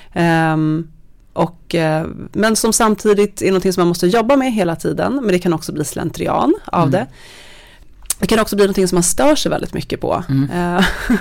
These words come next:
Speaker 1: <laughs>
Speaker 2: Och du tänker att, eh, vår yrkesskada är,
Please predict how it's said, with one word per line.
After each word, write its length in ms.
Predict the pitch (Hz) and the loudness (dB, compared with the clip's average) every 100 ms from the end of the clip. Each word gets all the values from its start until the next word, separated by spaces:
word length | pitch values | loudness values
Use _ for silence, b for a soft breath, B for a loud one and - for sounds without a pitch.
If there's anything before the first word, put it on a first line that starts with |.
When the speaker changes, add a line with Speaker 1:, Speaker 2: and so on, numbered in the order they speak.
| 220 | -2
Speaker 1:
<laughs> 460 | - - - - - | -6 -12 -18 -14 -2
Speaker 2:
Och 120 | 151 | 2
du 120 | 151 | 4
tänker 340 | 151 127 131 | 2 2 0
att, 160 | 123 - - | 0 -4 -2
eh, 180 | 139 131 | 0 2
vår 260 | 143 127 | 2 2
yrkesskada 1120 | 139 123 120 131 123 - - 143 135 123 110 | 2 -2 -2 -2 -2 -4 -2 0 0 0 -2
är, 460 | 87 120 113 113 | 0 2 2 0